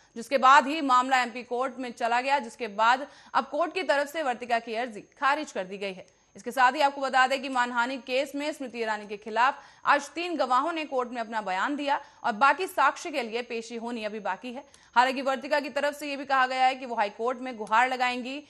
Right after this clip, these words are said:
जिसकी खबर जो है अभी सामने आ रही है। तो वहीं ये पूरा मामला सुल्तानपुर का बताया जा रहा है, जहां पे इंटरनेशनल शूटर वर्तिका सिंह ने काफी गंभीर आरोप करीब पांच महीने पहले स्मृति ईरानी पर लगाए थे, उनके दो सहयोगियों पर लगाए थे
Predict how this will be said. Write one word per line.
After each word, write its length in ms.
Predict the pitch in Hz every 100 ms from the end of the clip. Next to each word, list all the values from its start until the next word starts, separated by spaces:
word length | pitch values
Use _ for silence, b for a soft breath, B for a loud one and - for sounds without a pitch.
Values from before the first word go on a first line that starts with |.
| b b b
जिसकी 200 | 240 240
खबर 340 | - 262 277
जो 120 | 240 220
है 100 | 220
अभी 140 | 220
सामने 380 | 226 202 208 226
आ 100 | 233
रही 160 | 240
है। 140 | 240 285 _ _ -
तो 80 |
वहीं 160 | 208 214
ये 60 | 226
पूरा 240 | 233 233
मामला 320 | 220 233 247
सुल्तानपुर 560 | 254 240 240 247 254 262
का 100 | 240
बताया 280 | 196 190 180
जा 120 | 190
रहा 120 | 196
है, 60 | 233
जहां 160 | 226
पे 100 | 214
इंटरनेशनल 500 | 233 233 233 240 294 294
शूटर 560 | - 285 269 311 247 - b b b
वर्तिका 420 | 202 269 262 370 359
सिंह 240 | - 294
ने 100 | 294
काफी 300 | 302 269 269
गंभीर 420 | 254 247 226 262 262
आरोप 360 | 226 233 247
करीब 220 | 254 233 226
पांच 200 | 240 233 240
महीने 220 | 233 226
पहले 320 | 214 226 247 269
स्मृति 280 | 247 214
ईरानी 300 | 214 202 220
पर 140 | 269 294
लगाए 300 | 277 269 262
थे, 160 | 294
उनके 260 | 294 247 233
दो 140 | 220
सहयोगियों 500 | 220 214 208 214 240
पर 140 | 320 302
लगाए 260 | 285 269
थे 200 | 262 277